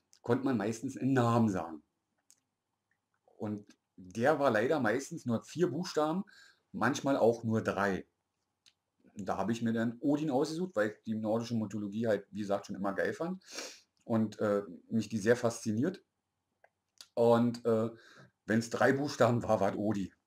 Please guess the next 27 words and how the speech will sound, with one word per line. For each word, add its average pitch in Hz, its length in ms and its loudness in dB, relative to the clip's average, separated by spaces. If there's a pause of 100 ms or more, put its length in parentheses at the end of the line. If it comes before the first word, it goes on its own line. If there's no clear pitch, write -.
(120)
Halt 92 260 -2
das 95 100 -6
Ende 110 240 2
einfach 117 340 0
<laughs> 110 80 -8
weggelassen. 135 760 -4 (640)
Aber 120 180 6
meistens 104 380 2
waren's 98 240 0
ja 90 200 0
halt 92 160 -6
nur 101 80 -2
mal 87 100 -2
vier 117 220 0
Buchstaben. 82 540 -10 (320)
Und 95 100 -2
das 110 80 0
hat 135 140 4
sich 165 140 -6
dann 143 140 2
im 127 100 -2
Laufe 113 240 6
der 123 140 2
Jahre 156 480 0
von 147 500 -6 (2250)
Odin 170 440 0
als - 560 -2